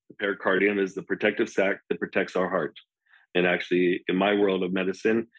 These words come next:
it takes the, uh, attacks of any pernicious influences first before affecting the heart. The pericardium is connected to, uh, it's not an organ in Chinese medicine, but it's a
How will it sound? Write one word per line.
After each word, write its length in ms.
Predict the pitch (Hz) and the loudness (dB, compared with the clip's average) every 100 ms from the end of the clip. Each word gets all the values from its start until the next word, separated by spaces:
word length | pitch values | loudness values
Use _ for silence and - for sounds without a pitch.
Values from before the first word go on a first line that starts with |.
| _ _ | _ _
it 240 | - 87 - | -2 -2 0
takes 400 | 92 87 - _ | -2 -2 -10 _
the, 340 | 95 92 92 - | 0 0 0 0
uh, 200 | 87 87 - | 0 0 -2
attacks 500 | 92 - 117 107 - | -4 -2 -2 -2 -2
of 200 | 92 87 | 0 2
any 220 | 95 95 | 2 2
pernicious 520 | - 98 90 - 85 - | 0 -2 -2 -6 -6 0
influences 680 | 107 104 95 87 85 82 - | 2 2 0 0 -4 -10 -2
first 320 | 104 90 - | 0 0 -2
before 260 | 87 85 | -2 -2
affecting 380 | 85 90 85 85 | 0 -2 -2 -2
the 60 | 82 | 0
heart. 260 | 101 82 - _ _ - - - _ _ _ _ _ - | 0 0 -4 _ _ -20 -20 -20 _ _ _ _ _ 0
The 320 | 90 87 87 - | 2 2 0 0
pericardium 800 | 92 85 160 175 123 113 123 - | 0 2 2 2 0 -2 -6 -4
is 420 | 101 95 - - _ _ - | -4 -4 -10 -20 _ _ -4
connected 460 | 107 95 104 95 - | -2 -2 -4 -6 -4
to, 420 | 110 98 98 95 _ _ _ | 2 2 2 -2 _ _ _
uh, 200 | 107 95 92 | -2 0 0
it's 140 | 110 | 0
not 140 | 135 | 0
an 140 | 156 147 - | 0 -4 -2
organ 400 | 113 131 110 95 | 0 0 0 -4
in 100 | 92 | -4
Chinese 380 | - 92 90 92 | -4 -4 -4 -2
medicine, 340 | 90 90 95 | -2 0 0
but 140 | 90 87 | 0 0
it's 160 | 85 | -2
a 80 | 90 | -6